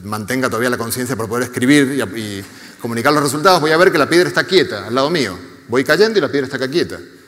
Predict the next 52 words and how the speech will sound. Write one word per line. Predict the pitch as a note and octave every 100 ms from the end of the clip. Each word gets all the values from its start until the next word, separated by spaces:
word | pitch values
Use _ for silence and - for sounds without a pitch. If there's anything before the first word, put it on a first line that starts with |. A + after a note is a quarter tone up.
| _ _ _ -
Entonces | B2 B2+
voy | C3+
a, | C#3+ C3
voy | B2+ D3
a | C3+
comunicarle | B2+ B2+ B2+ D#3 D#3 D3
a, | B2+ A2 G#2+ G#2
a |
mi | G#2
colaborador | G2 A#2 A2+ A#2+ D#3 C#3
que | G2+
está | - A#2
en |
el | A#2+
laboratorio | G#2+ G#2+ G#2 B2
sentado | B2 A#2+ C#3 B2+
viendo | A#2 B2
cómo | A2 A2+
yo | A#2+
me | B2 G#2+ G2+ - - - -
inmolo | A#2 C#3 D#3+ D3
por | D3
la | D3+
ciencia, | F#3 E3 F3+ F3+
le | B2+
voy | B2
a |
decir, | B2 C3+ C#3+ - - - - - - - - - - -
cuando, | - B2+ C3
cuando | C3+ C#3
uno | F#3+ F#3
se | D3
tira | F3
por | E3
la | D#3
ventana | E3 F3 F#3
no | D3
hay | D3
gravedad. | C3+ A#2+ A2 G2 F2 - - - - - -
¿Por | A#2+
qué? | E3+
Pues | F#3+ D3
no | D#3
se | F3+
mueve | G#3+ A#2
la | F#2+
piedra, | F2 E2+
está | F2+ B2+
quieta | F#3+ F#3+ D#3+
al | G#2+
lado | G#2 F#2+
mío. | E2